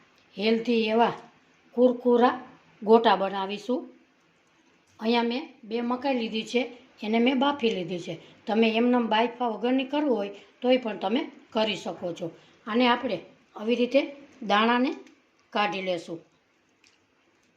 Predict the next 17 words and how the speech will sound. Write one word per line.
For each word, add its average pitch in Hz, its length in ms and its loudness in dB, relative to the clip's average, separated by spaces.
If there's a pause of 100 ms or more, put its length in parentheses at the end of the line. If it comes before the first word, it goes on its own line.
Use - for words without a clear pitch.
(1080)
આ 226 180 -4
મકાઈ 233 360 -2
ખાવાના 247 460 -2 (440)
અનેક 254 240 -2 (100)
ફાયદા 208 440 -2
છે. 175 120 -12 (760)
તમે 247 220 -2 (600)
વજન 220 400 0
પણ 254 240 2
ઓછું 254 260 -2
કરી 247 240 -2
શકો 247 220 -2 (140)
છો, 240 100 2 (600)
કોલેસ્ટ્રોલ 247 580 2 (100)
માટે 240 220 -2 (140)
ફાયદાકારક 247 760 -2
છે, 247 100 4